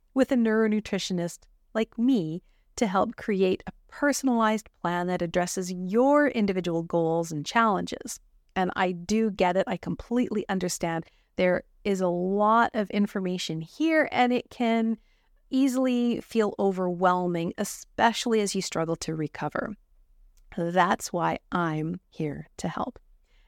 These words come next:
And I also mentioned at the beginning of this video to stay tuned to the end for a special offer, because I just launched a brand new online program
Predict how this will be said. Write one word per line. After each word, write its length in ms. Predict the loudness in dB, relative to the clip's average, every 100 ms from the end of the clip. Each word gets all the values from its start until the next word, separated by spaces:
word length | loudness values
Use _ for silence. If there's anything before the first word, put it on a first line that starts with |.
| -4
And 140 | 0
I 140 | 0 -2 2
also 360 | 4 4 2 0
mentioned 440 | 2 0 -2 0
at 140 | -2
the 80 | -2
beginning 540 | -6 -4 0 0 2 0
of 100 | 0
this 240 | -4 -4 -2
video 340 | 0 2 0
to 140 | -2 -6
stay 300 | -2 -2 -2
tuned 400 | -4 0 2 2
to 80 | 2
the 200 | -2 2
end 280 | 2 2 0
for 160 | -2 -4
a 80 |
special 540 | -4 -6 -6 -6 -8 -10 _
offer, 480 | 4 4 0 -10 -10 _ _ _ _ _ _
because 540 | -4 -2 0 2 0 -4 -4
I 160 | -4 -4 -12
just 480 | -2 2 2 -2 -2
launched 500 | 0 2 0 -4 -8
a 120 | -8
brand 580 | -8 -6 0 2 4 2
new 200 | 2 0 -2
online 800 | 0 2 2 0 0 0 0 -2
program 720 | -4 -2 -2 0 2 2 0